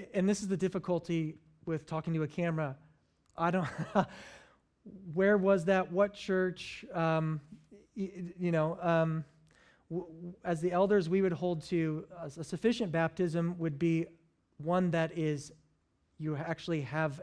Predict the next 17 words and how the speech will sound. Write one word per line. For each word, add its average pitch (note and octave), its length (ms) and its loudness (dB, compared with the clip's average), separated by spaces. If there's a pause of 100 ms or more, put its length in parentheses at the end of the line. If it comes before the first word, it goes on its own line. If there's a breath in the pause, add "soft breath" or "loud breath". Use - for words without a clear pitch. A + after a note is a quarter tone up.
a D3 240 -2 (360 soft breath)
true F3 560 2 (720 soft breath)
profession F3 640 -2
of D3+ 80 -2
faith, C#3+ 320 -4
that D3 180 -6
you've D#3 160 0
been E3 160 2
born D#3 320 0
again, E3 460 -2 (580 loud breath)
and E3+ 240 2
then F3 320 2 (640)
that E3 180 0
you're F3 100 2
not F3+ 260 2
just E3+ 440 -4
sprinkled, F#3+ 680 -2